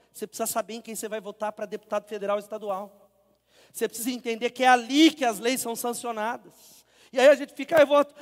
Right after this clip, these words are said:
aleluia, e glória a Deus, amém por isso." Mas você precisa saber, e nós precisamos orar. Timóteo vai dizendo, abra sua Bíblia em primeira Timóteo, se puder procurar aí, Daniel.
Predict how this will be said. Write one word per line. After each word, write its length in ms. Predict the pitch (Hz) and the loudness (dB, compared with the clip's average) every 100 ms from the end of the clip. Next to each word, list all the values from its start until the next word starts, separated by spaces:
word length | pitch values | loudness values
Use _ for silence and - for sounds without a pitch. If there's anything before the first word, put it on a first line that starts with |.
| - | 0
aleluia, 600 | 285 294 262 294 320 - | 4 4 2 4 4 2
e 80 | 208 | -6
glória 280 | 180 226 226 | 0 2 2
a 40 | |
Deus, 440 | - 233 269 254 - | 2 2 2 0 -4
amém 340 | 196 214 247 | -4 -2 -4
por 180 | 226 220 | -6 -8
isso." 260 | 247 - - - | -8 -8 -12 -14
Mas 120 | 190 | -10
você 100 | - | -8
precisa 220 | - 269 226 | -6 -4 -4
saber, 760 | - 254 185 233 247 - - | -2 -4 -6 -8 -8 -10 -16
e 60 | 202 | -8
nós 220 | 240 254 | -6 -6
precisamos 460 | 233 175 240 247 240 | -6 -6 -4 -6 -4
orar. 380 | 240 220 226 - _ | -2 -2 -4 -6 _
Timóteo 600 | - 233 214 240 254 247 | -20 -12 -2 0 0 -2
vai 140 | 208 226 | -6 -6
dizendo, 340 | 175 214 220 | -6 -8 -2
abra 180 | 233 233 | -2 -2
sua 180 | 214 226 | -4 -8
Bíblia 260 | 196 202 214 | -8 -12 -14
em 40 | |
primeira 320 | 196 202 214 | -12 -8 -8
Timóteo, 320 | - 175 202 - | -10 -10 -10 -10
se 40 | |
puder 200 | 196 220 | -12 -10
procurar 640 | - 208 185 175 196 202 - | -10 -14 -10 -6 -6 -6 -8
aí, 260 | 160 190 | -10 -10
Daniel. 520 | 185 170 160 190 170 | -8 -8 -6 -6 -8